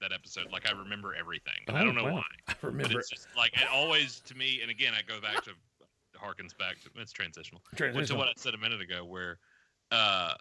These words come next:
Speaker 1: Lex didn't really have a, have a whole lot of good music moments. And,
Speaker 2: Yeah,
Speaker 1: like, that's,
Speaker 2: yeah.
Speaker 1: and this is one of his, and I feel like, of course, he has to share it with Helen,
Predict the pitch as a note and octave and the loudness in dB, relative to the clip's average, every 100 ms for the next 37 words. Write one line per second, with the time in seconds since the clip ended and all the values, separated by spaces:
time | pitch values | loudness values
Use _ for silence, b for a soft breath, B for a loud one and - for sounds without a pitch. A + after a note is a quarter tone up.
0 | _ _ _ _ _ _ _ _ _ - | _ _ _ _ _ _ _ _ _ 2
1 | B2+ A#2+ - A2+ A#2 A2 A#2+ G#2+ _ - | 4 4 0 -4 -2 0 -2 -6 _ -14
2 | C3 B2+ C#3+ E3 F3 A#3+ A3 C4+ D#4 B3+ | -12 -10 -8 -6 -2 -2 0 2 2 2
3 | C#3 A#2+ D#2+ - - B2 B2 C3 C3+ C#3 | 0 -2 -2 -10 0 2 6 4 6 4
4 | C#3+ A2+ G2+ C3+ C#3+ D3 - D#3 D3+ C#3 | 4 2 0 -2 -2 -4 -10 -8 -8 -4
5 | A3 D3 F#2 G#2 F#2+ G2 A2 F#2 F2 A2 | -2 -2 -4 -4 -2 -2 -4 -4 -4 -6
6 | G#2 G2+ F#2+ F#2 G#2 - - F#3 B2+ | -2 -4 -4 -2 -2 -2 -2 -2 -2